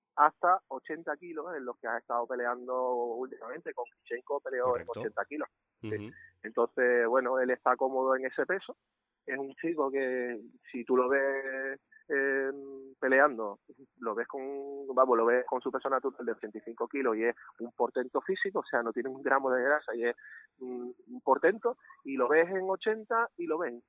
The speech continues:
Speaker 1: y lo ves en noventa kilos y lo ves igual, o sea, y lo ves en setenta y cinco y lo ves igual, es que de verdad es un grandísimo deportista Rubén Lee. Y además,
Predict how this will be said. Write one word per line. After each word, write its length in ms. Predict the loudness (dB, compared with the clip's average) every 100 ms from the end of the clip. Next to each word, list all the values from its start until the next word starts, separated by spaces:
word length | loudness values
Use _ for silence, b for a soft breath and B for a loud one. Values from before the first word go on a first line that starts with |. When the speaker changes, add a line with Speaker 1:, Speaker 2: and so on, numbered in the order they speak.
| -8
Speaker 1:
y 80 | -2
lo 100 | 0
ves 160 | 2 0
en 80 |
noventa 340 | -2 -2 -2 -4
kilos 300 | -2 -4 -2
y 20 |
lo 100 | -2
ves 140 | -4 -4
igual, 280 | -2 -2
o 120 | -4 -8
sea, 200 | -6 -6
y 120 | -4
lo 80 | -2
ves 100 | -2
en 60 |
setenta 280 | -4 -8 -6
y 40 |
cinco 240 | -10 -6 -4
y 40 |
lo 80 | -2
ves 140 | -4
igual, 240 | -2 -2 -2
es 80 | -4
que 120 | -6
de 60 | -4
verdad 380 | -2 0 0
es 140 | 0 -2
un 100 | -6
grandísimo 540 | -8 -8 -8 -14 -8
deportista 440 | -6 -4 -6 -8 -8
Rubén 260 | -6 -4 -6
Lee. 120 | -12 _ B B B
Y 220 | -6 0 4
además, 340 | 6 8